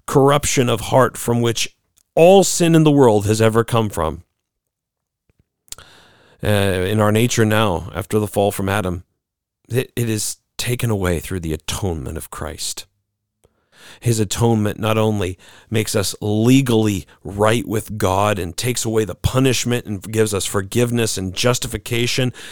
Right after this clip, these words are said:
and acceptance with God, but that same atonement then secures to us the benefit of being adopted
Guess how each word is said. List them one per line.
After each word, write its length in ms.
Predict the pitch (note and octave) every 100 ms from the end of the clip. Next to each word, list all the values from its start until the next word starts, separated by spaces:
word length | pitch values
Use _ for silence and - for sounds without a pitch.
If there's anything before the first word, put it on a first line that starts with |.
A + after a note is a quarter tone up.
| - -
and 160 | G2+
acceptance 840 | G#2+ - - - C#3 - D3 B2 A2+
with 300 | G#2+ - G#2
God, 460 | A2 G#2+ A#2+ D3 - _ _ _ _ - _
but 160 | A#2+
that 200 | - -
same 400 | - - C#3 C#3
atonement 600 | C3 - C3 B2 G2+ F2+ -
then 360 | G2 E2+ E2 - _
secures 600 | - A#2 - C3 B2 A2+
to 180 | - G#2+
us 260 | F#2 - - - -
the 100 | G#2
benefit 680 | F2 G#2+ A2+ - F#2+ - - _ _ _ -
of 300 | G2 F#2 - _ -
being 340 | A#2 A2 G2+ -
adopted 720 | G2+ G#2 F#2+ G#2+ - A2 F#2+